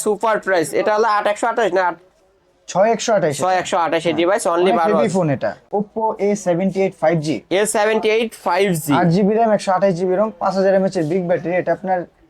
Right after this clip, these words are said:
Speaker 2: MediaTek Dimensity সাতশো ইউজ করা হয়েছে ফাইভ জি প্রসেসর।
Speaker 1: হুম।
Speaker 2: এটা আজকের অফারে পেয়ে যাবেন only চোদ্দ হাজার টাকায়।
Speaker 1: Only চোদ্দ হাজার?
Speaker 2: যারা
Speaker 1: ফাইভ জি ফোন।
Speaker 2: আপনার ভিউয়ারদের জন্য আরো এক হাজার টাকা ডিসকাউন্ট করে দিলাম,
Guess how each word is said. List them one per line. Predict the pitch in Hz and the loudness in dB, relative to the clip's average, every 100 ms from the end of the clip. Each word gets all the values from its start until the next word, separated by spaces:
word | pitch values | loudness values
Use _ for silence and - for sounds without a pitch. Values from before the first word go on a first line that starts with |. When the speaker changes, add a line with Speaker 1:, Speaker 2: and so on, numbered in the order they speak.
| - - 156 | -20 -8 0
Speaker 2:
MediaTek | 170 214 208 214 208 165 | 2 2 0 0 0 2
Dimensity | 180 214 208 220 196 214 | 2 2 0 0 -2 -2
সাতশো | - 185 - 220 214 175 | -2 -4 -2 -2 0 2
ইউজ | 190 - | 0 0
করা | 180 | -2
হয়েছে | 151 180 185 | 0 -2 0
ফাইভ | 160 156 | 0 -2
জি | 175 | -4
প্রসেসর। | 175 151 - 180 | -4 -6 -2 -2
Speaker 1:
হুম। | - - - 120 143 | -4 -14 -6 -2 2
Speaker 2:
এটা | 208 | 2
আজকের | 196 - 233 | 2 0 0
অফারে | 208 214 208 | 2 0 0
পেয়ে | 202 196 | 0 0
যাবেন | 190 185 190 180 | 0 0 -2 -2
only | 214 233 233 | 0 0 0
চোদ্দ | 214 180 202 | -2 0 0
হাজার | 165 160 | -2 -4
টাকায়। | 156 104 156 | -6 -4 -2
Speaker 1:
Only | 180 214 - | 0 -2 0
চোদ্দ | 262 240 277 | 0 2 2
হাজার? | 247 202 120 | 2 0 -2
Speaker 2:
যারা | - - - - 143 | -4 -20 -20 -12 -4
Speaker 1:
ফাইভ | 165 196 185 | 0 2 2
জি | 190 | 2
ফোন। | 156 | 2
Speaker 2:
আপনার | 180 214 | 2 4
ভিউয়ারদের | 214 214 214 208 | 2 2 2 0
জন্য | 220 208 | 2 4
আরো | 214 | 2
এক | 208 | 2
হাজার | 226 233 | -2 -2
টাকা | 240 220 | -2 0
ডিসকাউন্ট | 208 - 220 190 | -2 -2 -2 0
করে | 196 | 0
দিলাম, | 180 | 2